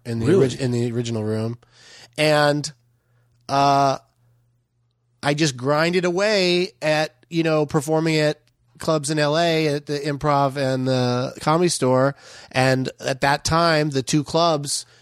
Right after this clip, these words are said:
Speaker 1: if you were an established act, you had to pick one.
Speaker 2: Yeah.
Speaker 1: And I eventually got passed at the Improv.
Speaker 2: Me too.
Speaker 1: And so it's just improv, improv, improv. And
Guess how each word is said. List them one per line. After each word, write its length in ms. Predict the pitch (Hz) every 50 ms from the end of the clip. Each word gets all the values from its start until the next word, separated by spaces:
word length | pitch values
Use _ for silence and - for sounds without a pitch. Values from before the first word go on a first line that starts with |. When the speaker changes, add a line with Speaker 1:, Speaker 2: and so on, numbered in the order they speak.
| _ _
Speaker 1:
if 220 | - 139 143 - -
you 100 | 147 147
were 120 | 139 135
an 80 | 127 127
established 540 | 127 - - 170 170 185 190 185 160 - 143
act, 280 | 131 131 139 135 -
you 80 | 139 131
had 100 | 131 127
to 80 | 127
pick 280 | - - 185 190 185 -
one. 300 | 135 113 107 107 123 147 - _ _ _ _ _ _ _ -
Speaker 2:
Yeah. 240 | 104 101 101 90 - - _ _ _ _ _ _ -
Speaker 1:
And 460 | 143 143 143 143 143 143 139 139 135 -
I 100 | 151 143
eventually 420 | 135 139 151 156 - - 160 151
got 220 | 143 147 147 147 -
passed 380 | 151 156 147 147 156 147 -
at 80 | 160 139
the 160 | 139 151 160
Improv. 720 | 175 185 180 156 135 117 110 107 113 131 147 - - - _ _ _ _ -
Speaker 2:
Me 120 | 104 98
too. 300 | 92 - 135 127 104 87 - _ _ -
Speaker 1:
And 320 | 151 147 143 143 143 135
so 200 | - 156 147 143
it's 120 | 139 123
just 220 | - 151 139 - -
improv, 340 | 160 160 160 165 160 151 147
improv, 360 | 165 160 131 165 151 147 143
improv. 640 | 190 220 214 160 160 135 120 120 127 143 147 - - _ _ _ _ _ _ _ _ _ _ -
And 360 | 151 147 147 143 143 143 135